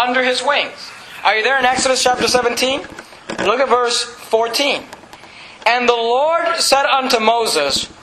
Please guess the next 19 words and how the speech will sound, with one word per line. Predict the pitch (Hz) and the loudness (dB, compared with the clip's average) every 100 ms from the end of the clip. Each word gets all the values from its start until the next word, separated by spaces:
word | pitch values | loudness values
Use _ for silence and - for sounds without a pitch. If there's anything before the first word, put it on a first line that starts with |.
| - - - | -20 -20 -14
Write | 156 202 339 330 - - | 0 2 2 0 -2 -2
this | 190 185 202 | 0 0 -2
for | - 220 220 | -2 -2 0
a | |
memorial | 208 208 220 311 247 196 202 | 0 2 2 2 2 0 2
in | 220 | 0
a | 220 | 2
book." | 240 196 - | 2 2 2
Now, | 196 185 - - | 2 2 -4 -2
the | 208 | -2
context, | 214 226 269 - 269 247 | 2 2 2 2 0 2
I | 226 | 2
don't | 254 | 2
have | 247 | 2
time | 247 247 | 2 2
to | 226 | 2
go | 226 247 | 2 2
through | 247 | 2
it, | 269 269 | 0 -2